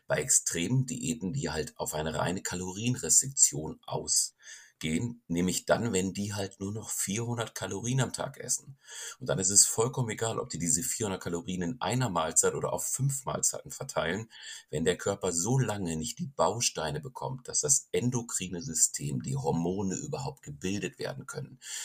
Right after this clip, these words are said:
die Organe überhaupt ihre Aufgabe verrichten können. Wenn die Leber nur noch damit beschäftigt ist, überall Notversorgung, also überall Löcher zu flicken, damit das System halbwegs gesund bleibt,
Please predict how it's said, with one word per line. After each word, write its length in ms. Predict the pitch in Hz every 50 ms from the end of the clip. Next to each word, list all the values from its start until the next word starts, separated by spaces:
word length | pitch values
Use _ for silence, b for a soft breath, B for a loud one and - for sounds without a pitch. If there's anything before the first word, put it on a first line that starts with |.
| B B -
die 80 | - -
Organe 380 | 71 67 71 76 85 90 90
überhaupt 340 | 90 80 82 80 80 - -
ihre 260 | 76 65 - - -
Aufgabe 480 | - 113 117 - - - - - - -
verrichten 480 | - - 151 151 127 - - - 147
können. 340 | 131 - 135 - - 135 - B B B B B B B B B
Wenn 160 | - 76 80
die 100 | 80 87
Leber 640 | 78 76 85 85 90 104 123 - 107 95 - - - _
nur 200 | - 90 92 117
noch 160 | 131 131 120
damit 200 | - - - -
beschäftigt 600 | - 85 80 - - 107 104 - - - - -
ist, 340 | - - - - - - - -
überall 420 | 113 127 127 - - 78 85 85
Notversorgung, 1080 | 87 87 92 104 123 135 - - - 85 82 - 85 80 80 78 78 - - 76 73 69
also 220 | - 71 71 69 - -
überall 440 | - 120 117 98 - 85 85 85 - - _ _ _ - - _
Löcher 380 | - 85 82 90 - - 120 107
zu 120 | - -
flicken, 560 | - - - - 95 90 - 85 90 87 85 - _ _ _ _ _ - - - - -
damit 200 | 85 87 87 87
das 140 | 92 -
System 380 | - 90 - - 95 87 85 80
halbwegs 340 | 87 90 - - 82 - -
gesund 320 | - 85 82 92 104 120
bleibt, 400 | 117 - - - - - _ -